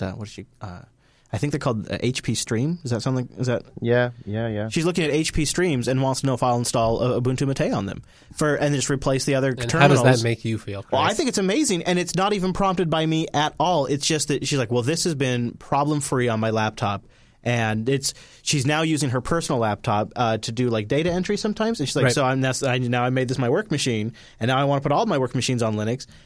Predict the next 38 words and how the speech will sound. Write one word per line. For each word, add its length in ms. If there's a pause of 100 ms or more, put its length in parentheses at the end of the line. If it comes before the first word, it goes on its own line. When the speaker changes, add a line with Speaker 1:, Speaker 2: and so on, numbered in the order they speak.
(120)
Speaker 1:
And, 320
you 80
know, 140
the 120
security 440
is, 80
just 120
happens 260
to 40
be 80
another 140
Speaker 3:
Man, 80
Speaker 1:
benefit. 180
Speaker 3:
especially 300
if 100
you're 60
someone 280
like 140
in 80
that 240
where 80
you 100
can 140
kinda 160
control 500
all 220
of 80
your 100
business 360
stuff, 320
right? 100
Speaker 1:
Mm-hmm. 100
Speaker 3:
Like, 220
then 100
you 80
can 120
just 160
go 320